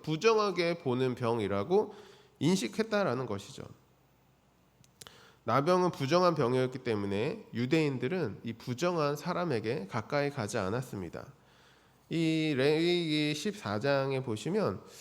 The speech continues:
그 나병 환자가 살던 집에 들어갔다 나와도 이 사람이 부정해서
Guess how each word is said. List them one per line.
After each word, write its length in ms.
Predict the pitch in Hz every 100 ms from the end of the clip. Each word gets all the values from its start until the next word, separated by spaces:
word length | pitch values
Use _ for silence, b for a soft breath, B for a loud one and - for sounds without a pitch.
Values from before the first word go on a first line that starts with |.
| B B B B B B B _
그 160 | 156 151
나병 440 | 110 131 214 220
환자가 300 | 208 196 185
살던 440 | 185 220 214 208 202
집에 680 | - 127 143 165 95 - - _ -
들어갔다 1000 | - 220 285 277 233 202 - 208 196 185
나와도 600 | 143 110 120 123 165 208
이 140 | 151 131
사람이 380 | 156 147 147
부정해서 840 | 139 - 120 160 143 117 117 113 85